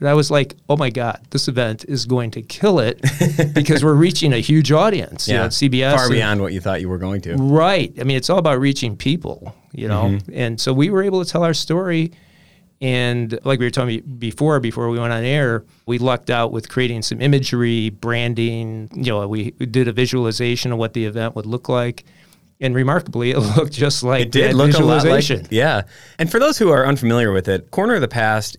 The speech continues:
Speaker 2: is, it's outside of the village. So, uh, what you talk about, the, the traditional setup for these in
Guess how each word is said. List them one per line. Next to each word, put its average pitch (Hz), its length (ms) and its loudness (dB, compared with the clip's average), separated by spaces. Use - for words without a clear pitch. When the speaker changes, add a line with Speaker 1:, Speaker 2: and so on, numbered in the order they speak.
Speaker 2:
is, 98 480 -2
it's 135 120 -6
outside 143 480 0
of 107 40 -4
the 98 60 -4
village. 90 460 -6
So, 123 240 0
uh, 110 180 -8
what 127 240 -2
you 175 100 -4
talk 143 220 2
about, 117 320 0
the, 107 140 -2
the 110 160 -8
traditional 131 540 -2
setup 107 340 -2
for 101 100 -4
these 90 300 -4
in 92 680 -6